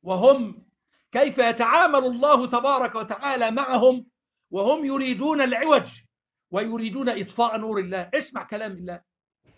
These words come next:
يا الله تعالى يقول: "إن الذين كفروا ينفقون أموالهم ليصدوا عن سبيل الله فسينفقونها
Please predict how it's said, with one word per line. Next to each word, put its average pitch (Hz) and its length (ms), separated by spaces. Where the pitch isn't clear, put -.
يا 190 100
الله 254 300
تعالى 262 320
يقول: 254 240
"إن 269 260
الذين 247 460
كفروا 233 540
ينفقون 233 600
أموالهم 240 960
ليصدوا 233 760
عن 226 140
سبيل 226 420
الله 196 420
فسينفقونها 214 1400